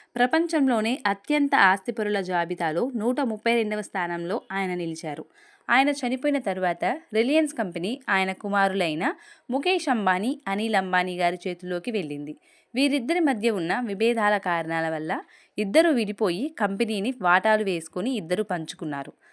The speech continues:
ధీరుభాయ్ గారికి భారతదేశం ఒక గొప్ప ఆర్థిక శక్తిగా మారాలని కోరిక ఉండేది. ఆ కోరిక తీర్చుకోవడానికి అతను బాగా కృషి చేశాడు కూడా. అప్పుడు పదవ తరగతితోనే చదువు మానేసిన వ్యక్తి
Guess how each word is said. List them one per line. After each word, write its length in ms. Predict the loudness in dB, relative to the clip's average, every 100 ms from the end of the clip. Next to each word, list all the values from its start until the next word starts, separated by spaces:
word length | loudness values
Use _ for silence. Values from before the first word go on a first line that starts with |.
| _ _ -2
ధీరుభాయ్ 560 | 2 4 4 6 4
గారికి 460 | 4 2 0 -4 -6 0
భారతదేశం 720 | 4 4 2 -2 -4 -4 -6
ఒక 160 | -6 -8
గొప్ప 360 | -6 -4 2
ఆర్థిక 420 | 4 6 4 0 -8
శక్తిగా 440 | -12 -12 -6 -2 0
మారాలని 720 | 0 0 0 0 -2 -4 -8 _ _ _ _ 2
కోరిక 320 | 6 6 4
ఉండేది. 500 | 0 0 -2 -4 -10 _ _ _ _ _ _ _ 0
ఆ 100 | 2
కోరిక 340 | 4 4 4 4
తీర్చుకోవడానికి 800 | 0 -2 -4 -2 0 -2 -6 -8
అతను 320 | -6 -6 -6 -8 _ _ 4
బాగా 300 | 6 6 0
కృషి 380 | -6 -8 -4
చేశాడు 280 | -4 -2 -4
కూడా. 240 | -4 -10 -12 _ _ -2
అప్పుడు 440 | 0 0 0 0 0
పదవ 220 | 0 0
తరగతితోనే 540 | -4 -4 -4 -6 -6 -4
చదువు 320 | -4 -4 -4
మానేసిన 460 | -4 -4 -6 -8 -8
వ్యక్తి 480 | -8 -8 -10 -10